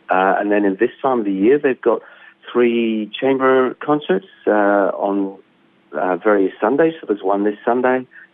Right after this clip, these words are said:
and then another one the following Sunday, and they then sort of showcase specific parts of that orchestra. So my last week was a bit more, um, wind and brass band, and, uh,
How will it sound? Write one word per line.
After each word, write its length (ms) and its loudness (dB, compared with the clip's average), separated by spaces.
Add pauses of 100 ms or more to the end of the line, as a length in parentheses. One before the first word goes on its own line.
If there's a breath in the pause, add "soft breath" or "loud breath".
(140)
and 100 -2
then 80 2
another 320 2
one 220 -2
the 120 -6
following 480 0
Sunday, 440 0
and 180 -8 (400 loud breath)
they 140 2
then 400 0
sort 180 0
of 80 -20 (220)
showcase 500 -2 (100)
specific 680 -4 (580 soft breath)
parts 400 -4
of 120 -4
that 200 0
orchestra. 560 -4
So 140 0
my 180 -4
last 380 -4
week 260 -6
was 120 -6
a 20 -20
bit 160 -2
more, 200 0 (180)
um, 280 -4
wind 380 0
and 120 -4
brass 360 -2
band, 420 -2
and, 340 -10
uh, 220 0